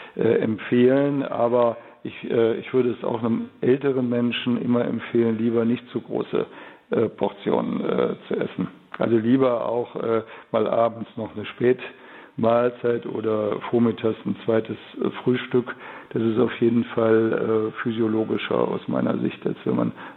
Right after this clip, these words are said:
nur zwei, äh, also zwei Mahlzeiten finde ich schon, schon wirklich wenig.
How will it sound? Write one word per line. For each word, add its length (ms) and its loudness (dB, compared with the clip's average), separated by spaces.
nur 180 2
zwei, 300 2
äh, 400 -2
also 140 -6
zwei 200 2
Mahlzeiten 460 -2
finde 180 -2
ich 60 -10
schon, 220 -2
schon 220 0
wirklich 320 0
wenig. 360 0